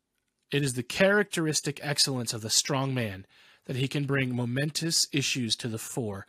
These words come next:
and make a decision about them. The weak are always forced to decide between alternatives they have not chosen themselves." Now, he, he matters because he was a, um, a, a Christian minister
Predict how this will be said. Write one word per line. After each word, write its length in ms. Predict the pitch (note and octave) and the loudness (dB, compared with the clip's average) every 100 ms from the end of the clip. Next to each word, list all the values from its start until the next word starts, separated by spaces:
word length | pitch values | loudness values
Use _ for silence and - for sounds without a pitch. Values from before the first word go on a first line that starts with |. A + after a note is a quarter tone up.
| - - - | -18 -20 -12
and 140 | A#2+ B2 | -6 -4
make 160 | A#2+ | -2
a 60 | A#2+ | -2
decision 500 | A#2 - C#3 B2+ A#2 | 2 4 4 2 -2
about 300 | G2 F#2+ - | -4 -10 -12
them. 220 | E2+ G#2+ _ _ _ _ - | -16 -16 _ _ _ _ -2
The 100 | C#3 | 2
weak 260 | D3+ G3 F3+ | 6 6 6
are 100 | F3 | 6
always 360 | D#3 E3+ F3+ | 6 8 6
forced 340 | - D#3+ D3 - | 6 2 2 0
to 80 | C#3 | 0
decide 460 | C3+ - C3 A#2+ | 4 4 2 0
between 300 | A#2 - B2+ | -4 -4 -6
alternatives 600 | A2+ A2+ - B2+ A#2+ A2 | -4 -6 -4 -4 -4 -4
they 140 | A#2 A2+ | -4 -4
have 220 | A2 G#2 | -6 -8
not 260 | G#2 - | -10 -10
chosen 380 | - A#2+ G2 G#2 | -6 -4 -4 -6
themselves." 680 | G2 G2 - F2+ G#1 - - _ _ _ _ - - - - _ _ _ _ _ _ _ _ C3 | -6 -4 -2 -4 -6 -6 -8 _ _ _ _ -20 -20 -20 -20 _ _ _ _ _ _ _ _ -2
Now, 120 | A#2+ | 2
he, 320 | E3+ F3 - _ | 2 2 -4 _
he 140 | F3 F#3 | 0 2
matters 500 | E3 D3 A2 B2 - | 4 2 0 -8 -6
because 580 | B2 B2 A#2 A2 - - - - - - _ | -6 -4 -4 -2 -4 -6 -20 -20 -20 -20 _
he 140 | - F3 | 4 6
was 220 | D3 B2+ | 6 4
a, 340 | A2+ G#2+ G2+ - | 0 -2 -8 -12
um, 380 | B2+ - D#2 - _ _ - | -12 -12 -14 -20 _ _ -10
a, 240 | A#2 A2 - _ | -8 -8 -14 _
a 120 | - - | -20 -4
Christian 640 | F3+ - F#3 E3 D3 C3+ | -2 0 0 2 2 2
minister 680 | D#3+ D#3 - D#3 C#3+ C3+ | 2 2 0 0 0 -2